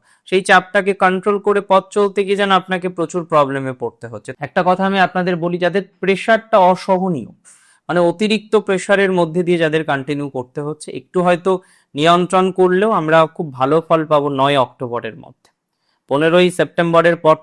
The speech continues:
থেকে নাইনথ অক্টোবরের মধ্যবর্তী সময় আপনাদের জন্য বিশেষ শুভ। এই সময়ে আপনারা কিন্তু অনেক বিষয় অ্যাচিভমেন্ট করতে পারবেন।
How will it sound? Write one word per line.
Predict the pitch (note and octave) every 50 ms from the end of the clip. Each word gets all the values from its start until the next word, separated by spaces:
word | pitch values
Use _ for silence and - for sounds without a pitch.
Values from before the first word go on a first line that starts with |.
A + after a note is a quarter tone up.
| _
থেকে | - F3 D#3+ - F3
নাইনথ | D#3+ C#3+ C3+ D3 D#3+ E3+ D#3
অক্টোবরের | D#3+ C#3+ - _ - D#3+ D#3 D#3+ D#3 D#3+ D#3+
মধ্যবর্তী | D3+ C#3 C3+ C3+ C#3 D#3+ D#3+ D#3+ D#3+ D#3+ - E3 E3
সময় | - - E3 D#3 D#3+ E3 D#3
আপনাদের | C#3+ B2+ - D3+ C#3+ C#3 D3 C#3
জন্য | - D3+ D3 D3 D3 C#3+
বিশেষ | C3 B2 C3+ C3+ - E3 D3+ -
শুভ। | - - - G2 - _ - _ _ _ _ _ _ _ _ _ _ _ -
এই | C#3+ D#3+ F3
সময়ে | D#3+ - - F3+ F3 F3 F3+ F3+
আপনারা | F3 D#3+ D#3 - E3 E3 D#3+ E3 D#3+
কিন্তু | - F3 E3 E3+ E3 D#3+ F3
অনেক | E3 D3 D3 D#3+ F3+ F3+ D#3+ E3 D3+
বিষয় | E3 D#3 - - E3+ E3
অ্যাচিভমেন্ট | D#3 C#3+ C#3 - D#3 C#3+ C#3 D3 C#3+ C#3+ C3+
করতে | - - A2 - - G#2
পারবেন। | - - - C#3+ - - -